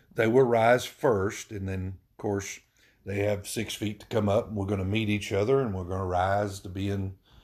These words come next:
uh, in the air together and meet the Lord in the air, and he's gonna tell us that. "For the Lord himself shall descend from heaven with a shout, with the voice of the archangel,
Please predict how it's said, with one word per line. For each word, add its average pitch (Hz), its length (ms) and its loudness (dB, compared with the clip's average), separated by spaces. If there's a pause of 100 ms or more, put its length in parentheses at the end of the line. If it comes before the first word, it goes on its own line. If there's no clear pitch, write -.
(300)
uh, 95 320 0
in 98 140 -4
the 92 120 -2
air 95 200 4
together 95 380 2
and 95 100 0
meet 90 160 -4
the 92 80 -4
Lord 92 240 0
in 92 100 -2
the 104 100 2
air, 131 200 4
and 85 100 -2
he's 95 160 -6
gonna 101 200 -2
tell 165 260 2
us 92 180 0
that. 82 280 -10 (1000)
"For 123 100 0
the 107 100 6
Lord 170 200 8
himself 131 460 2
shall 95 180 -2
descend 110 420 -4
from 113 160 -2
heaven 92 320 -2
with 90 140 -4
a 92 60 -6
shout, 82 440 -8
with 98 120 -8
the 92 60 -4
voice 110 500 -2 (600)
of 98 180 0
the 95 120 2
archangel, 98 880 -2